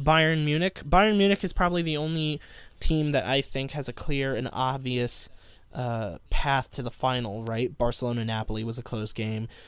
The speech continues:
Juventus lost to Lyon, so they have some work to do. And Real Madrid, Manchester City is not going to be set in stone for a very long time.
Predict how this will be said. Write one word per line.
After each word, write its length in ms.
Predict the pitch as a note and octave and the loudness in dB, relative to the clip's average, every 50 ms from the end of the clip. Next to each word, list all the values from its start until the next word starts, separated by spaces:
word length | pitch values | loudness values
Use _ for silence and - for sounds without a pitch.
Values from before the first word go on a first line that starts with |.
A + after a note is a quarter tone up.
| - - _ | -20 -20 _
Juventus 520 | - A#2+ A2+ B2+ B2 B2 - C3+ A#2+ - B2 | -6 -4 0 0 0 0 -2 -4 -6 -6 -4
lost 420 | B2 B2+ B2 C3 B2+ - - - | 0 4 4 8 8 8 6 6
to 100 | - C3 | 0 0
Lyon, 520 | B2+ B2+ B2+ B2 B2 A#2+ A#2 A#2 A#2+ B2 A#2+ | 0 2 2 2 2 2 0 0 0 -2 -2
so 160 | - A#2+ A2+ | -2 -2 -2
they 220 | A#2+ A#2 A#2+ A#2+ | 0 0 0 0
have 320 | A#2+ B2 A#2 A2+ A#2 A#2 - | 0 0 -2 -2 -2 -4 -4
some 200 | - B2+ A#2 A2+ | -4 -2 -2 -2
work 220 | A2+ A#2+ A#2 - | -2 -4 -4 -6
to 120 | - - | -8 -8
do. 360 | A#2 A#2 A2+ A2+ A2 A2+ A#2 - - - - - - | -6 -6 -4 -4 -4 -4 -6 -8 -10 -18 -20 -16 -8
And 320 | - B2 A2+ G#2+ A2 A2 - - | -6 -6 -4 -4 -6 -8 -10 -12
Real 380 | - B2+ B2+ B2+ C3 C3+ C3+ C3+ | -8 -4 2 4 4 4 4 4
Madrid, 420 | C3 B2+ A#2+ B2 B2+ B2+ B2 A#2+ | 2 -2 -2 -2 0 0 0 0
Manchester 440 | B2 A#2+ A#2+ A#2 - C3 A#2 - B2 | 0 -2 -2 -2 -4 -4 -4 -4 -6
City 360 | - - - C3+ B2+ B2+ B2 | -6 -2 -2 0 0 0 0
is 120 | A#2 A2+ B2 | -2 -2 -2
not 340 | A#2+ A2+ A#2 A#2 - - | -2 -2 -2 -2 -4 -4
going 460 | C3+ C3 A#2+ A#2 A#2 A#2 A2+ A2+ A#2 A#2+ | -6 -4 -4 -2 -2 -4 -4 -4 -6 -6
to 120 | - - | -8 -8
be 240 | A#2+ A#2+ A#2 A#2+ A#2 | -6 -4 -4 -4 -4
set 300 | - - - B2+ - - | -4 -4 -4 -4 -4 -4
in 140 | B2 B2 A#2 | -6 -6 -6
stone 400 | - - - C#3 B2+ B2 B2 A#2 | -8 -4 -2 -2 -2 0 -2 -4
for 220 | A2 - A#2+ A#2 | -4 -4 -4 -4
a 20 | A2 | -4
very 300 | A#2 B2 B2+ B2 A#2 B2 | -2 -2 -2 0 -2 -2
long 320 | A#2+ A#2+ B2 B2+ A#2+ A#2 | -2 -2 -2 -2 -4 -6
time. 400 | - - C#3 D3+ D#3+ C3+ A2 G#2 | -2 0 0 2 2 0 -2 -4